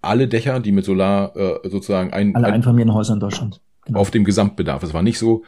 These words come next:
Speaker 1: dass ich als Besitzer eines Einfamilienhauses nur fünf Prozent meines Energie-, äh, äh, Bedarfes
Speaker 2: Nee, das, das ist, genau, die Rechnung ist eine andere. Das ist auch, auch da vielleicht ein bisschen, um das einzuordnen. Das schwankt natürlich je nach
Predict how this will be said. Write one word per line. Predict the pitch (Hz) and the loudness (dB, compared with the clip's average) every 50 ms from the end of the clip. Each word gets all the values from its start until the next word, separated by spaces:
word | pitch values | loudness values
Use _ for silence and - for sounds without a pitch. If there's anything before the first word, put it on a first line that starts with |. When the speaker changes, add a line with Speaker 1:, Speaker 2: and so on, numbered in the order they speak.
| - - - - - | -16 -20 -14 -8 -6
Speaker 1:
dass | 92 - - - | -6 -6 -4 -2
ich | 123 120 - - - _ - | -4 -4 -4 -8 -18 _ -12
als | - 82 - | -12 -10 -6
Besitzer | - 95 110 123 - - | -4 -2 -2 -2 -2 -2
eines | - 98 87 - | -4 -4 -6 -4
Einfamilienhauses | - 107 110 107 107 107 101 98 101 92 98 98 95 95 - - - | -4 -4 -4 -2 -2 -2 -2 -2 -2 -2 -2 -2 -2 -4 -6 -6 -4
nur | 98 104 113 127 143 131 123 | -2 2 2 4 2 2 0
fünf | - - 127 123 - | -2 -4 -6 -6 -6
Prozent | - 104 - - 101 98 92 | -8 -6 -4 -2 -2 -2 0
meines | 95 95 90 - | -2 -2 -2 -2
Energie-, | 104 104 95 90 95 92 87 - _ - - - _ _ - | -2 -2 0 0 0 -2 -2 -6 _ -20 -20 -20 _ _ -8
äh, | 78 92 90 85 - - - 85 82 | -4 -2 -2 -2 -2 -4 -4 -6 -6
äh, | 78 | -6
Bedarfes | 82 80 - 78 73 - - 69 - - - - _ _ _ _ - | -4 -4 -2 -4 -4 -4 -6 -10 -10 -12 -14 -16 _ _ _ _ -6
Speaker 2:
Nee, | 123 117 123 135 131 127 127 | 0 2 4 4 4 4 2
das, | 135 135 131 - | 0 -2 -2 -2
das | 185 165 147 131 160 | -2 0 0 -2 -2
ist, | 156 - - - - | -4 -6 -8 -8 -6
genau, | - 143 123 107 - - | -4 -2 -2 -4 -4 -4
die | 127 147 | -2 -2
Rechnung | 147 147 143 147 135 | 0 0 0 -2 -2
ist | 135 - | -2 -4
eine | 135 - | -4 -2
andere. | 135 156 190 208 226 220 180 | 0 0 0 0 0 0 -2
Das | 131 113 113 - - | -2 -2 -4 -4 -4
ist | - 135 107 - | -4 -4 -4 -2
auch, | 135 127 113 - - - | -2 -4 -4 -6 -6 -6
auch | 120 - | -6 -6
da | - 120 127 151 | -4 -4 -4 -2
vielleicht | 151 151 143 143 147 147 | 0 0 0 -2 -2 -4
ein | 135 | -4
bisschen, | 131 - - 139 127 131 - - - | -4 0 0 0 0 0 -4 -6 -4
um | 131 123 | -2 -2
das | 123 127 | -2 -2
einzuordnen. | 143 - 127 135 127 123 - 127 - 131 127 127 135 - _ - - - - - - - - _ _ _ | -2 0 0 0 0 -2 -2 -2 0 0 0 0 -2 -8 _ -20 -20 -18 -16 -16 -16 -18 -20 _ _ _
Das | - - | -12 -12
schwankt | - - 110 113 - - | -10 -8 -8 -8 -8 -8
natürlich | 107 - 107 104 95 98 | -8 -6 -4 -4 -4 -4
je | 104 95 | -4 -4
nach | 104 107 - - | -4 -4 -6 -8